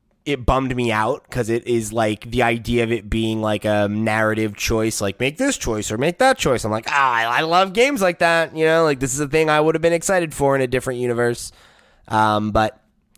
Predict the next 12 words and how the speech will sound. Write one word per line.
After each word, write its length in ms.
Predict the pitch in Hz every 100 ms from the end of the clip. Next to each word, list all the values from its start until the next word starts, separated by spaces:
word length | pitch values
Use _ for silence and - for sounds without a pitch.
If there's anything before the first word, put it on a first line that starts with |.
| - _ _ _
yeah, 180 | 92 98
it's 80 | 98
like, 140 | 101
for 160 | - 127
me, 180 | 123
it's, 200 | 113 110
I, 200 | - 113
that's, 360 | 107 107 - -
that 180 | 117 92
whole 200 | 104 92
thing 220 | 92 90
is 540 | 90 87 85 - -